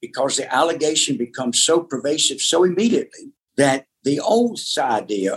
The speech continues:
of how you combated this representing a public figure or someone that the public knows about goes out the window. That's what I meant by, you know, the old standard thing.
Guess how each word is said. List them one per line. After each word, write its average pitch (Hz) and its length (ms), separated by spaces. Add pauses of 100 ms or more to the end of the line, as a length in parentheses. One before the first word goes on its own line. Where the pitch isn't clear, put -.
of 104 160
how 143 180
you 127 220
combated 110 540
this 107 260
representing 107 540
a 92 60
public 107 460
figure 104 360
or 92 280
someone 107 340
that 95 160
the 110 80
public 104 360
knows 104 240
about - 360 (360)
goes 139 180
out 147 220
the 160 80
window. 190 400
That's 127 240
what 151 120
I 139 40
meant 143 240
by, 120 320 (300)
you 160 80
know, 143 100
the 147 140
old 185 180
standard 180 480
thing. 101 200